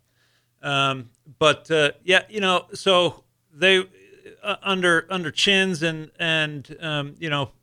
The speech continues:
uh, Bill, you know, they were, and I, I don't wanna,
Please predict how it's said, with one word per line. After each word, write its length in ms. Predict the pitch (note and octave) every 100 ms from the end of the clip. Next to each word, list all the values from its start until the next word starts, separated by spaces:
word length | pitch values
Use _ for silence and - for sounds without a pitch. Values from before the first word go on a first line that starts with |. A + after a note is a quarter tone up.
| -
uh, 200 | D3 C3+
Bill, 460 | A2+ E3+ F3 D#3 - _ _
you 80 | E3+
know, 200 | D#3 C#3+ C#3+ E3+ E3+ D#3
they 180 | E3 E3+
were, 260 | D#3 D3 G#2+ -
and 120 | E3 D3+
I, 120 | D3+ _ _ _ _ _ _ _ E3
I 320 | D#3+ D3+ D3+
don't 120 | D3
wanna, 300 | C#3+ C#3 B2